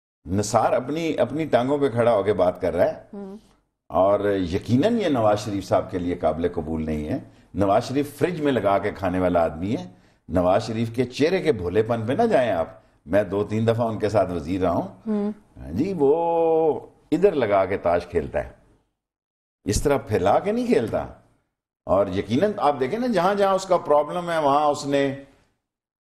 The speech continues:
Speaker 1: देखो ना, आधी मिनिस्ट्रियां तो
Speaker 2: हाँ,
Speaker 1: उनके अपने
Speaker 2: बिल्कुल
Speaker 1: घर
Speaker 2: सही,
Speaker 1: में हैं,
Speaker 2: सही।
Speaker 1: अपने पास हैं, आधे अपने रिश्तेदार के पास हैं।
Speaker 2: हम्म।
Speaker 1: एक दो जो आउटसाइडर हैं, ये बाहर वाले जो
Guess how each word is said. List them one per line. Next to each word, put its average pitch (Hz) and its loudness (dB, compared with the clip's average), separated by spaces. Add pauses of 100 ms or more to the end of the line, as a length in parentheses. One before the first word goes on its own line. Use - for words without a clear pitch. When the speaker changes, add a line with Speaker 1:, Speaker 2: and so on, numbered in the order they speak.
(280)
Speaker 1:
देखो 170 0
ना, 202 2
आधी 196 2
मिनिस्ट्रियां 185 -2
तो 165 4
Speaker 2:
हाँ, 226 2
Speaker 1:
उनके 196 4
अपने 165 0
Speaker 2:
बिल्कुल 269 2
Speaker 1:
घर 127 4
Speaker 2:
सही, 147 -6
Speaker 1:
में 170 -4
हैं, 156 -8 (180)
Speaker 2:
सही। 202 -6
Speaker 1:
अपने 170 0
पास 151 2
हैं, 160 -4
आधे 185 2
अपने 151 -2
रिश्तेदार 123 2
के 120 -4
पास 110 2
हैं। 113 -6 (100)
Speaker 2:
हम्म। 202 -8
Speaker 1:
एक 196 4
दो 220 6
जो 220 4
आउटसाइडर 202 4
हैं, 202 2
ये 185 0 (500)
बाहर 156 4
वाले 170 2
जो 151 0